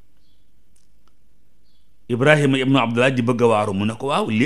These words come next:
anni, li anni sami'tu rasulallahi yaqul,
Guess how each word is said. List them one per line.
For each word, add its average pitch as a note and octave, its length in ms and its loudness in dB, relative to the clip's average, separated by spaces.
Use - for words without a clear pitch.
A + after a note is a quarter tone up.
anni, G#2 320 -2
li A2+ 180 -6
anni E3 380 4
sami'tu D3 480 2
rasulallahi C3 1000 2
yaqul, C#3 340 -4